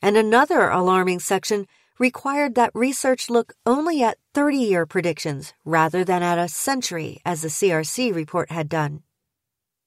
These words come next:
Supporters of the bill saw short-term benefits in more affordable insurance and continued opportunities for real estate development and tourism along the attractive coast. Critics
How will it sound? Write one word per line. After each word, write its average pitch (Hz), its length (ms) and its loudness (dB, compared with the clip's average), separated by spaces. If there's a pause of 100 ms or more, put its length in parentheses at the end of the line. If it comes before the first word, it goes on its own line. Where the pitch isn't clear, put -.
(140)
Supporters 208 640 6
of 190 120 2
the 180 80 -2
bill 196 380 8
saw 370 300 4
short-term 269 640 -2
benefits 254 640 0
in 202 120 6
more 202 300 4
affordable 214 560 4
insurance 190 640 0
and 180 240 2
continued 247 580 0
opportunities 214 760 2
for 185 160 -2
real 214 240 4
estate 208 340 2
development 185 640 2
and 175 160 -4
tourism 175 580 2
along 185 280 2
the 185 140 2
attractive 180 540 -4
coast. - 520 -4 (440)
Critics - 560 2